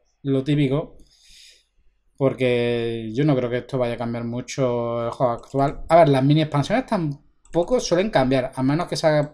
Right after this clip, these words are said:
se hagan, eh, mini expansiones como con Discard, que ahí sí que cambiaron porque metieron un mazo directamente y cosas así, pero normalmente no suelen tener tanto impacto, porque son poquitas cartas.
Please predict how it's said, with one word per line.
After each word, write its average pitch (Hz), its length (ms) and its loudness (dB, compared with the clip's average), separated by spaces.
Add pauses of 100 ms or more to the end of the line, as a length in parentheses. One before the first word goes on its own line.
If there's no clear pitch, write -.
(200)
se - 200 -8
hagan, 135 1000 -2 (1160)
eh, 139 360 2
mini 139 140 4
expansiones 143 400 0
como 135 180 -2
con 127 160 -2
Discard, 147 320 -2
que 107 80 -14
ahí 110 80 -8
sí 110 120 -12
que 113 100 -12
cambiaron 110 340 -8
porque 110 200 -12
metieron 110 240 -8
un 127 60 -4
mazo 135 200 -4
directamente 120 540 -2
y - 20 -10
cosas 113 300 -8
así, 139 340 -8 (220)
pero 123 120 -6
normalmente 131 720 -2
no 131 120 -2
suelen 127 180 -6
tener 117 160 -8
tanto 127 220 -8
impacto, 101 580 -12 (220)
porque 107 180 -16
son 120 160 -10
poquitas 131 460 -8
cartas. - 760 -16